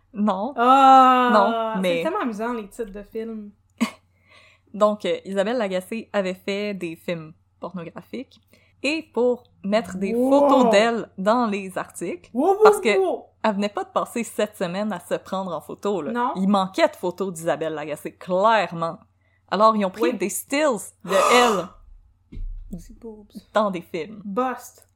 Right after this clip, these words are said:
Speaker 1: Et <laughs> c'est vraiment, c'est vraiment crasse. C'est
Speaker 2: Ouais.
Speaker 1: vrai, c'était pas nécessaire. Puis aussi, juste un détail.
Speaker 2: Pas nécessaire, c'est ton opinion, ok ? <laughs> Ça,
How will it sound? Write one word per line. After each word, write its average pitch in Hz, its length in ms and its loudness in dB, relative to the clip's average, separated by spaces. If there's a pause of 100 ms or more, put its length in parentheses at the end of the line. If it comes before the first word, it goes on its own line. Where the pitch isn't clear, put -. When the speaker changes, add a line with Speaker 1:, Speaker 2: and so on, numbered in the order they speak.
(180)
Speaker 1:
Et 220 180 -2 (580)
<laughs> - 440 -20 (140)
c'est 269 160 0
vraiment, 262 560 -2 (300)
c'est 254 160 -6
vraiment 262 360 0
crasse. 175 480 -6 (140)
C'est 240 60 -6
Speaker 2:
Ouais. 226 160 0
Speaker 1:
vrai, 214 280 0
c'était 196 300 -4 (180)
pas 226 380 -2
nécessaire. 196 800 -8 (600)
Puis 214 380 -6
aussi, 262 580 -6 (220)
juste - 360 -8
un 190 180 -6
détail. 202 720 -8
Speaker 2:
Pas 285 140 8
nécessaire, 330 480 0
c'est 254 180 -8
ton 302 240 2
opinion, 220 540 -4
ok ? - 220 2
<laughs> - 60 -12
Ça, 453 280 6